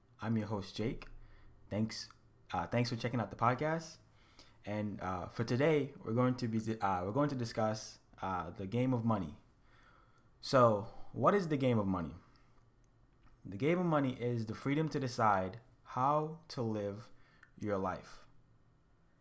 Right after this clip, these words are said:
It's the freedom to decide how to live your life. To be able to retire at sixty-five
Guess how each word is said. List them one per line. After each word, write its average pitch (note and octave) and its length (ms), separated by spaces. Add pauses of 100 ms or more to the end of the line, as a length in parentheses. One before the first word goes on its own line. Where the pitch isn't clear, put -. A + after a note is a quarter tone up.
(140)
It's A2+ 180
the G2 140
freedom D3 680 (220)
to C3 80
decide G#2 540 (340)
how A#2 400
to B2+ 160
live G#2+ 400 (240)
your G2 160
life. F2+ 340 (480)
To A#2+ 60
be C3+ 180
able E3+ 180
to D3+ 100
retire B2 440
at G2 80
sixty-five C#3+ 760